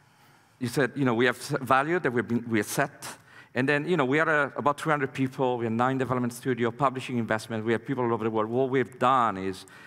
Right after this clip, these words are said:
as the leaders, we have empowered the company to tell us what we need to do. So we just launched a diversity committee. All the companies that are part of the group, they have representative to that.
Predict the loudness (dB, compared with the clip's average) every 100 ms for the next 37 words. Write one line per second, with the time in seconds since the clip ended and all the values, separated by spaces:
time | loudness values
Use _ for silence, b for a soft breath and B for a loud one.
0 | B B -6 0 2 2 0 2 2 0
1 | 0 0 0 -2 -4 0 2 2 0 -2
2 | -6 -6 -2 -2 -2 -6 -4 -6 -8 -12
3 | b b b b b b b -6 -4 2
4 | 2 4 2 0 -4 -4 -2 -2 -4 -8
5 | -8 -12 -10 -10 -10 -16 _ _ _ _
6 | b b -6 0 2 0 0 0 0 0
7 | 0 0 -2 -2 -2 0 -2 -2 -8 -6
8 | -2 0 0 -2 -4 -2 -2 -2 -2 -2
9 | -2 -4 -10 -4 0 0 -2 -2 -4 -2
10 | -2 -2 -2 -4 0 0 -2 -10 -6 -2
11 | -2 -2 -18 -20 B B B 0 2 0
12 | 0 -2 -4 -4 -4 -4 -6 -8 -8 -4
13 | -2 -4